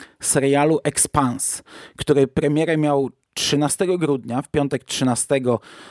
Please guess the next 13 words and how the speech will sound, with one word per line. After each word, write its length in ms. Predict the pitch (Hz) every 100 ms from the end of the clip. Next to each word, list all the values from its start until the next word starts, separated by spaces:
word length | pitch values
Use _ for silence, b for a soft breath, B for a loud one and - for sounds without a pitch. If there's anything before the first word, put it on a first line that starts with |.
| B
e, 260 | - 123 123
w 200 | 117 131
Amazon 440 | 151 160 147 131 117
Prime. 380 | 117 127 190
Dzisiaj 440 | 131 123 123 120 110
druga 560 | 107 113 135 147 131 120
produkcja 580 | 131 123 127 - 123
od 160 | 117 113
Amazon 420 | 120 120 113 113
Prime. 400 | 131 123 165 254 - B B B -
E, 200 | 123 123
dziesięć 420 | 143 196 254 233
odcinków, 720 | - - 143 120 127 170 -